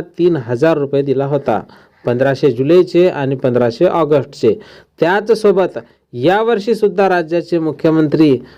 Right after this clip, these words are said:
माननीय देवेंद्र फडणवीस साहेब हे सुद्धा तीन हजार रुपये जुलै आणि ऑगस्टचे देतील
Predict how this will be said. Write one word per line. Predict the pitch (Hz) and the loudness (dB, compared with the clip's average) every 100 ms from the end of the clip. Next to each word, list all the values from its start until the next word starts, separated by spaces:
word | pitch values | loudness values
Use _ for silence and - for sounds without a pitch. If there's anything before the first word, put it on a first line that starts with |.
| _ 127 | _ -4
माननीय | 147 180 185 190 180 | -2 0 2 2 0
देवेंद्र | 147 175 214 214 202 | 2 4 4 2 2
फडणवीस | 190 185 175 | 0 0 0
साहेब | 165 156 131 127 _ _ - | 0 0 -2 -8 _ _ -2
हे | 180 202 | 0 2
सुद्धा | 185 151 185 180 - | -2 0 0 0 0
तीन | 180 170 | 0 0
हजार | 147 135 160 147 | -4 0 0 0
रुपये | 143 147 139 110 - _ _ 117 | -2 2 2 0 -4 _ _ -2
जुलै | 147 175 | 2 4
आणि | 160 160 | 2 0
ऑगस्टचे | 147 135 151 147 143 | -2 -2 -2 -2 -2
देतील | 131 175 170 180 | 2 2 2 0